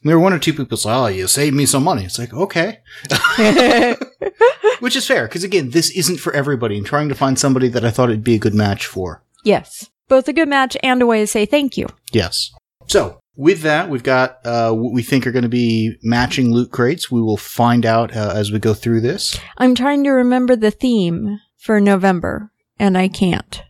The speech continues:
Speaker 1: I knew it at one point. I wrote it down at one point. It's
Speaker 2: Okay.
Speaker 1: sitting by my computer, and I don't remember.
Speaker 2: Okay.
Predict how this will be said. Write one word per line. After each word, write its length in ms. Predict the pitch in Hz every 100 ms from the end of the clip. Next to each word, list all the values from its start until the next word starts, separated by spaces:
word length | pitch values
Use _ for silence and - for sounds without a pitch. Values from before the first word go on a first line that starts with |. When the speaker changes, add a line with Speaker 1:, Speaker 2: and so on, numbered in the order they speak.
| _ _ -
Speaker 1:
I 120 | 123
knew 240 | 123 131
it 80 | 135
at 100 | 127
one 220 | 123 120
point. 380 | 113 135 139 139
I 40 | 117
wrote 220 | 110 120
it 200 | 117 98
down 300 | 113 117 123
at 80 | 113
one 180 | 123 113
point. 300 | 131 123 110
It's 800 | 104 104 - - - - - - - _ _ -
Speaker 2:
Okay. 260 | 339 370 349
Speaker 1:
sitting 240 | - - 143
by 120 | 135
my 140 | 135
computer, 400 | 127 127 131 135
and 120 | 131 123
I 160 | 110 117
don't 220 | 117 123
remember. 560 | 120 110 107 90 82 - -
Speaker 2:
Okay. 320 | 302 277 247